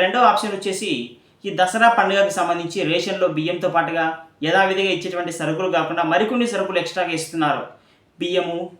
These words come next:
బెల్లము, చక్కెర, నూనె, బ్యాళ్ళు, గోధుమ ఇలాంటి వస్తువులు ఇస్తున్నారండి. ఈ చంద్రన్న కిట్లు అనేటివి అక్టోబర్ నెల నుంచి పండుగ సందర్భంగా ఇవ్వాలని రాష్ట్ర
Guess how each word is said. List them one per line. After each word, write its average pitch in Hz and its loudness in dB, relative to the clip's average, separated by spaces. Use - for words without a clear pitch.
బెల్లము, 165 2
చక్కెర, 160 -2
నూనె, 165 0
బ్యాళ్ళు, 160 2
గోధుమ 170 0
ఇలాంటి 208 0
వస్తువులు 196 -2
ఇస్తున్నారండి. 180 -2
ఈ 190 -6
చంద్రన్న 233 0
కిట్లు 214 -6
అనేటివి 185 -2
అక్టోబర్ 220 2
నెల 180 4
నుంచి 185 -8
పండుగ 196 2
సందర్భంగా 185 2
ఇవ్వాలని 165 2
రాష్ట్ర 156 -2